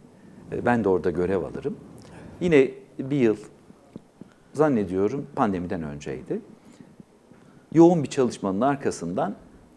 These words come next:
çok sevdiğim bir dostum aradı ve dedi ki, "Akşama bir konferans var. Bu konferansta senin de bulunmanı istiyoruz."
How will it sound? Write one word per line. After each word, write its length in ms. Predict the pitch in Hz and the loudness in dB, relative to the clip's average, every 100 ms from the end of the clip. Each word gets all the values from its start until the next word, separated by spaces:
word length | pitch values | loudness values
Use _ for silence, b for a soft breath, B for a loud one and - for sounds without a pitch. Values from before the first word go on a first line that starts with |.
| - - - - | -20 -20 -20 -10
çok 180 | - 180 | -6 -2
sevdiğim 320 | 127 107 120 | 0 2 2
bir 160 | 120 90 | 0 0
dostum 360 | 92 - 113 85 | -2 -2 -6 -6
aradı 220 | 65 120 | -4 -4
ve 80 | 131 | -2
dedi 200 | 139 151 | -2 -2
ki, 100 | 175 | -4
"Akşama 420 | 107 - 120 95 | -4 -2 -2 -2
bir 140 | 90 | -6
konferans 680 | - 101 90 107 123 131 - | -8 -6 -4 -4 -4 -4 -6
var. 240 | - - - - B B B 156 | -12 -14 -20 -20 B B B -6
Bu 100 | 175 | -2
konferansta 680 | 147 120 123 113 107 - | 0 0 -2 -4 -4 -6
senin 300 | 123 127 117 | -2 2 4
de 160 | 104 85 | 2 2
bulunmanı 340 | 87 85 98 | -2 -2 -2
istiyoruz." 640 | 175 - 87 71 - - | -2 -2 -4 -4 -6 -12